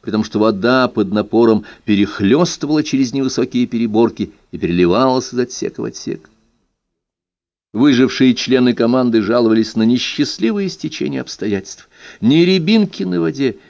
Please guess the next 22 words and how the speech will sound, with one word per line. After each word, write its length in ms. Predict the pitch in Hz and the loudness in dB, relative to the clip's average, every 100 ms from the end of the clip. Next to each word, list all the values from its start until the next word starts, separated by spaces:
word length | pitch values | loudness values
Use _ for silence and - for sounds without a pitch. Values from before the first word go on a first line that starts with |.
| _ | _
ни 240 | 104 160 196 | 0 2 4
ветерка. 600 | 196 190 180 160 147 139 _ _ _ _ _ _ _ | 2 2 -2 -2 -6 -8 _ _ _ _ _ _ _
А 60 | 92 | -4
ведь 160 | 92 | -4
при 120 | - 98 | 0 0
малейшем 720 | 98 104 151 160 - 160 147 | 2 4 4 4 2 -2 0
дуновении 800 | 160 156 156 156 151 143 123 - - - | -2 2 2 2 0 -2 -2 -6 -20 -8
очертания 1000 | 107 117 - 127 110 120 127 120 110 110 | -2 0 2 2 2 2 2 4 4 2
айсберга, 800 | 120 151 147 123 147 135 123 131 - _ _ | 2 2 0 0 0 0 0 -2 -4 _ _
говорили 340 | - 101 98 | -4 0 2
они, 340 | 98 98 98 90 _ _ | 2 2 0 -4 _ _
очерчены 800 | 90 98 - 101 117 110 - 92 | -6 -6 0 2 2 -2 -6 -6
сияющей 640 | - 92 92 90 - 87 | -4 -2 -2 -2 -6 -8
линией. 480 | 85 95 156 76 64 _ _ _ _ _ _ _ _ | -4 -4 -4 -6 -8 _ _ _ _ _ _ _ _
И 140 | - 92 | -4 0
повернулся 920 | - 110 127 131 147 165 156 - 113 | 2 4 4 4 4 4 2 0 -2
он 100 | 95 | -2
к 100 | - | -4
ним 280 | 90 82 85 | -4 -2 0
не 160 | 92 | 0
белой 460 | 92 113 208 185 151 | 0 2 4 4 4
стороной, 560 | - - 117 117 110 | -2 -8 -6 -4 -6